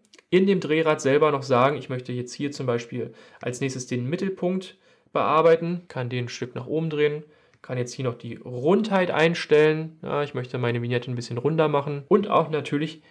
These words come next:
die weiche Kante, die möchte ich noch ein Stück weiter nach oben stellen. Und wenn ich jetzt mit meinen ganzen Bearbeitungen hier fertig bin, dann klicke ich einmal auf den achten Workspace und da habe ich jetzt nämlich die Möglichkeit, hier das Ganze zu exportieren. Ich kann das Ganze auch in Photoshop öffnen, kann ich einmal machen hier,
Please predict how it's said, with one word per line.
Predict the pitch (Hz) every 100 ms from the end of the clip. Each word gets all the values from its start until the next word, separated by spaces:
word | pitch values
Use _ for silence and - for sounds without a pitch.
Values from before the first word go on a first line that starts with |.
| _ -
die | 147
weiche | 127 127 139
Kante, | - 131 123 123
die | 127 139 147
möchte | 143 131 123
ich | 131
noch | 123
ein |
Stück | 117 117 117
weiter | 120 127
nach | 127
oben | 117 123
stellen. | - - 151
Und | 139 139
wenn | 202
ich | 220
jetzt | 208 190
mit | 180 170
meinen | 170 165
ganzen | 147 190 - 175
Bearbeitungen | 135 - 139 190 196 185
hier | 156 147 180 185 165
fertig | - 147 147 240 -
bin, | 226 214
dann | 170
klicke | 180 175 156
ich |
einmal | - 170 165
auf | 127
den | - 139 - -
achten | 190 - 135 117
Workspace | 113 110 - 120 185 -
und | - - 135 - -
da | 120 151 170
habe | 156
ich | 151
jetzt | 147
nämlich | 147 139
die | 135
Möglichkeit, | 131 135 143 - 135 135 - - -
hier | _ 147 147 139 -
das | 131 -
Ganze | 113 120 131 127
zu | 117
exportieren. | 117 - 127 123 127 98
Ich | -
kann | 165
das | 170 160
Ganze | 147 - -
auch | -
in | 123
Photoshop | 214 233 226 214
öffnen, | 190 190 185
kann | 180 139
ich | 113
einmal | 123 123
machen | 165 180
hier, | 165 170 170